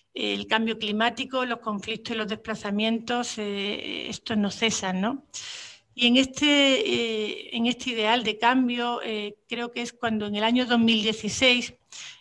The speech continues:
eh, con la firma de la Declaración de Nueva York, la O I M ingresa, eh, de pleno derecho en el sistema de Naciones Unidas. Habíamos nacido en el año cincuenta y dos, porque la movilidad humana ha existido siempre y,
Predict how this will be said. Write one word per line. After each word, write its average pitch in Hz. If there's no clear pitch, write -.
eh, 202
con 202
la 202
firma 226
de 208
la 202
Declaración 202
de 208
Nueva 202
York, 226
la 226
O 220
I 226
M 240
ingresa, 220
eh, 196
de 190
pleno 214
derecho 220
en 208
el 202
sistema 202
de 196
Naciones 190
Unidas. 202
Habíamos 214
nacido 233
en 220
el 208
año 220
cincuenta 196
y 196
dos, 233
porque 202
la 190
movilidad 190
humana 208
ha -
existido 196
siempre 233
y, 190